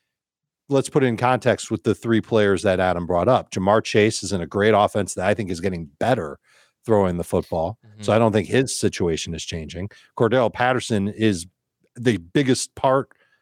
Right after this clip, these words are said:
Speaker 1: of the Atlanta Falcons offense right now. They're giving him more work. I think he's continuing to improve. But the idea of Trey Lance taking over for Jimmy Garoppolo,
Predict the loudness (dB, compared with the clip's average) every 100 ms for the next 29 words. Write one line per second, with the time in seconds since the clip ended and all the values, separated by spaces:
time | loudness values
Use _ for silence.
0 | _ -2 0 2 2 2 0 0 2 2
1 | 2 0 0 -2 0 0 0 -6 -4 -4
2 | -4 -2 -2 2 2 2 0 0 0 0
3 | 2 2 2 0 0 -10 -20 _ -2 -2
4 | -4 -2 -2 0 -4 -2 0 0 0 -2
5 | -2 0 -2 -2 -10 _ _ _ _ _
6 | -2 0 2 2 2 0 0 0 -2 -2
7 | 2 2 2 2 0 -2 0 0 0 0
8 | 2 0 -6 -14 -18 _ _ _ _ -2
9 | 0 0 2 2 2 0 2 2 0